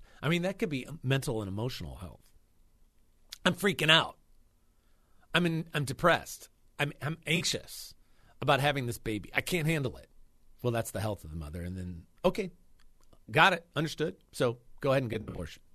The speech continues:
Viability is defined at the point when the fetus has a significant likelihood of survival. You can tell A P wrote that. The baby,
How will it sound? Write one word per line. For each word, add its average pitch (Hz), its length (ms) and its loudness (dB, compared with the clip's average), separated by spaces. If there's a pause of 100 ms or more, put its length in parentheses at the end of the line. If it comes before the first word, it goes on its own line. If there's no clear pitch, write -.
(840)
Viability 170 560 6
is 123 80 0
defined 131 360 -2
at 113 60 -6
the - 60 -18
point 143 200 -4
when 110 100 -4
the 110 60 -4
fetus 120 320 -2
has 104 160 -4
a 104 40 -2
significant 131 600 -4
likelihood 113 440 -2
of 85 60 -6
survival. 95 420 -4
You 80 60 -8
can 87 140 -10
tell 85 200 -8
A 85 120 -6
P 82 280 -8
wrote 76 180 -10
that. - 260 -10
The 110 80 -6
baby, 147 540 4